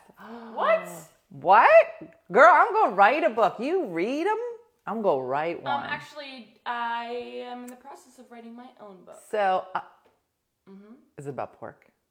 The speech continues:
Speaker 1: Mm-hmm.
Speaker 2: <laughs> It's called Pork,
Speaker 1: No,
Speaker 2: Pork.
Speaker 1: actually,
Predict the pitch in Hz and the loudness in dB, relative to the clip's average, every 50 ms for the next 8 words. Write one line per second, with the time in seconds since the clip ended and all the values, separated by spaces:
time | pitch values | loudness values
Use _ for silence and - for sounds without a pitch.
0 | _ _ _ _ _ _ _ _ - 196 196 208 208 226 247 _ _ _ _ _ | _ _ _ _ _ _ _ _ -20 -20 -20 _ _ -20 _ _ _ _ _ _
1 | - - 508 453 _ _ _ _ _ _ _ _ _ _ _ _ _ _ _ - | -20 -20 -20 -20 _ _ _ _ _ _ _ _ _ _ _ _ _ _ _ -16
2 | 285 311 220 - - _ _ _ _ _ _ _ _ 277 - - - - _ _ | -12 -12 -12 -12 -14 _ _ _ _ _ _ _ _ -12 -12 -12 -12 -14 _ _
3 | _ _ _ _ _ - - 170 147 127 - - - 220 226 254 269 285 285 277 | _ _ _ _ _ -8 -6 -6 -6 -6 -8 -6 -4 -4 -4 -4 -6 -6 -6 -4
4 | 190 - - - - 302 311 302 277 269 262 - | -2 -2 -2 -4 -6 -10 -14 -16 -16 -16 -16 -18